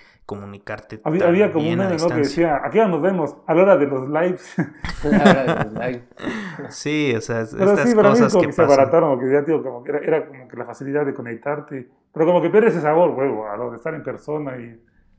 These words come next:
Speaker 2: tener esto, que dices algún comentario y se,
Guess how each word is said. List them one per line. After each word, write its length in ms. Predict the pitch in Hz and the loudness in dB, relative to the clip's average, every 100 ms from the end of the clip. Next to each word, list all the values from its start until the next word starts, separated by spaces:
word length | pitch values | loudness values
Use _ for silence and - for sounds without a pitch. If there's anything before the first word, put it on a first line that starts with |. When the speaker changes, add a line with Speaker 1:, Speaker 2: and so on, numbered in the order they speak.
| _ _ - | _ _ -12
Speaker 2:
tener 300 | 127 127 123 | -10 -6 -4
esto, 320 | 139 139 117 | -4 -4 -10
que 120 | 131 | -8
dices 160 | 135 127 | -8 -4
algún 200 | 123 135 | -4 -2
comentario 460 | 143 117 110 139 | -4 -4 -4 -4
y 40 | 131 | -4
se, 320 | 117 110 | -6 -14